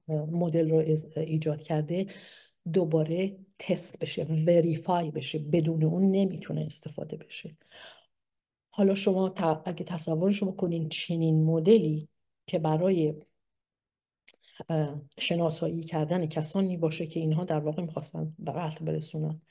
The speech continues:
اه، خب به، به این ترتیب که شما نمی‌تونین چنین چی-، مدلی رو تست بکنین، نمی‌تونین اون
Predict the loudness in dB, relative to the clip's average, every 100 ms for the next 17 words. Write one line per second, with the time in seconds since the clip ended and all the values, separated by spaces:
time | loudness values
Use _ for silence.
0 | _ _ _ _ _ _ _ _ -10 -8
1 | -10 _ _ _ _ -10 -6 -2 -2 -4
2 | -10 -4 0 0 0 -2 -2 -2 -2 -4
3 | -6 -6 -2 -2 4 6 6 2 -2 -2
4 | -2 -2 -2 -8 -4 2 4 6 6 4
5 | -2 -8 -12 _ -8 -2 0 -2 -4 -10
6 | -8 -10 -10 _ _ -2 0 0 0 -2
7 | -2 -8 -20 _ -20 _ -4 -2 -4